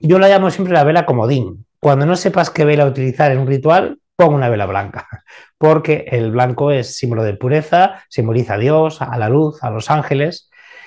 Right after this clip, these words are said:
y también puedes invocar al arcángel Gabriel cuando necesitas, eh, necesites eh, todo lo que tiene que ver con la fecundidad, con quedarse embarazada, con niños, con mensajes que necesitas recibir y no acabas de recibir,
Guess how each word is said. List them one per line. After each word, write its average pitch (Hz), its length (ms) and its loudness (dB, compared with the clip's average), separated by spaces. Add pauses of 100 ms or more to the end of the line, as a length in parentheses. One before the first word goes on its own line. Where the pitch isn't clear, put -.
(180)
y 196 160 2
también 180 420 2
puedes 170 300 2
invocar 151 320 0
al 147 100 2
arcángel 147 460 0
Gabriel 165 560 4 (320)
cuando 160 280 4
necesitas, 147 960 0
eh, 120 440 0
necesites 127 760 -2 (540)
eh, 131 120 2
todo 160 180 2
lo 160 80 2
que 151 220 2
tiene 147 180 0
que 147 60 2
ver 151 160 2
con 151 100 2
la 135 80 0
fecundidad, 135 640 2
con 135 160 0
quedarse 135 280 -2
embarazada, 147 600 0
con 127 240 0
niños, 151 460 -2 (300)
con 156 200 4
mensajes 156 640 0
que 156 140 0
necesitas 139 460 -2
recibir 151 640 0 (180)
y 139 80 -2
no 135 80 0
acabas 120 260 0
de 123 80 0
recibir, 139 640 -2